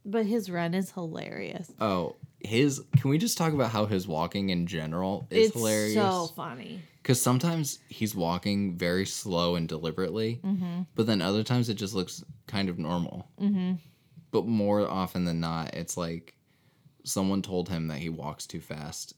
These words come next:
Speaker 2: and so he's like
Speaker 1: "I gotta slow down," but he wants to walk fast.
Speaker 2: But, like, you can see it on his
Speaker 1: Yeah, that's
Speaker 2: face.
Speaker 1: like,
Speaker 2: That's
Speaker 1: "Walk slow,
Speaker 2: exactly
Speaker 1: walk
Speaker 2: what
Speaker 1: slow,
Speaker 2: he's
Speaker 1: walk slow,
Speaker 2: focused
Speaker 1: walk
Speaker 2: on.
Speaker 1: slow."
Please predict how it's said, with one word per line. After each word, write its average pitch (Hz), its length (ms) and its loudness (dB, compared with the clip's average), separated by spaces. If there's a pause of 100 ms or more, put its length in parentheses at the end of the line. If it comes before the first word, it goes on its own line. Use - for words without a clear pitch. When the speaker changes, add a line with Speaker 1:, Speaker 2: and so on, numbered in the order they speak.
Speaker 2:
and 85 160 -4
so 78 220 -4
he's 82 400 -6
like 80 400 -6 (320)
Speaker 1:
"I 202 80 -6
gotta 185 220 -2
slow 208 220 0
down," 180 340 0
but 214 120 0
he 190 200 -2
wants 175 400 -2
to 175 100 -6
walk 165 240 -6
fast. - 460 -12
Speaker 2:
But, 113 120 6
like, 107 220 4
you 104 120 4
can 101 180 2
see 113 360 4
it - 80 4
on 90 220 2
his 92 180 2
Speaker 1:
Yeah, 247 120 10
that's 98 120 6
Speaker 2:
face. 110 120 4
Speaker 1:
like, 196 120 2
Speaker 2:
That's 196 120 4
Speaker 1:
"Walk 185 80 6
slow, 196 60 4 (220)
Speaker 2:
exactly 175 440 4
Speaker 1:
walk 185 80 0
Speaker 2:
what 185 100 6
Speaker 1:
slow, 175 100 0
Speaker 2:
he's - 100 0
Speaker 1:
walk 165 100 -2
slow, 87 160 0
Speaker 2:
focused 170 240 0
Speaker 1:
walk 156 160 -2
Speaker 2:
on. 170 80 -6
Speaker 1:
slow." 180 300 -2